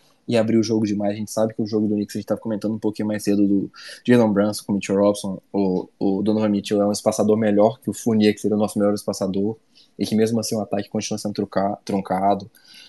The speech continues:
Ele é um cara que infiltra muito bem. Ele e o, e o Jalen Brunson, novamente, são fantásticos operando no pick and roll, e a gente sabe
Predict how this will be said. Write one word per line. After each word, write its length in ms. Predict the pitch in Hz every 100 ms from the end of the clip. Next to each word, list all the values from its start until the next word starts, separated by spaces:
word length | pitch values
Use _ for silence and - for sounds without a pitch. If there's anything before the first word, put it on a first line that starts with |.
| _ -
Ele 140 | 101
é 40 | 107
um 60 |
cara 240 | 107 110 107
que 140 | -
infiltra 600 | 127 127 - 120 165 143
muito 280 | 117 113 104
bem. 380 | 90 95 110 123 - - _ _ _
Ele 460 | 107 135 160 135 120
e 100 | 120
o, 220 | 113 107
e 140 | - 107
o 480 | 107 101 98 95 - _ _ -
Jalen 200 | 117 127
Brunson, 220 | 113 110
novamente, 420 | 127 127 110 104
são 180 | 107 117
fantásticos 680 | - 127 120 95 123 - 120
operando 340 | 113 110 101 101
no 80 |
pick 200 | 95 98
and 80 | 95
roll, 220 | 95 104 123 - _ _ -
e 80 | 101
a 20 |
gente 180 | 104 101
sabe 300 | 101 120